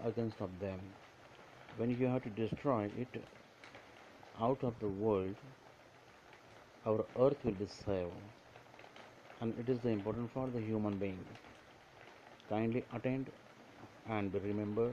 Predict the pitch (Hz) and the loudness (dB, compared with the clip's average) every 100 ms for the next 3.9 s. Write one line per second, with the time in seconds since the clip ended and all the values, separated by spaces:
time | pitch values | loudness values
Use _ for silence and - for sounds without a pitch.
0 | - - - - - - - 107 107 107 | -2 -14 -20 -20 -18 -18 -4 2 6 6
1 | 101 107 120 - - - - 101 98 - | 4 0 -2 -14 -16 -10 0 0 0 0
2 | 104 98 98 98 117 - - - - - | 2 4 2 -2 -6 -10 -10 -12 -20 -20
3 | - - - - - - - 113 117 | -20 -20 -18 -20 -20 -14 -2 0 0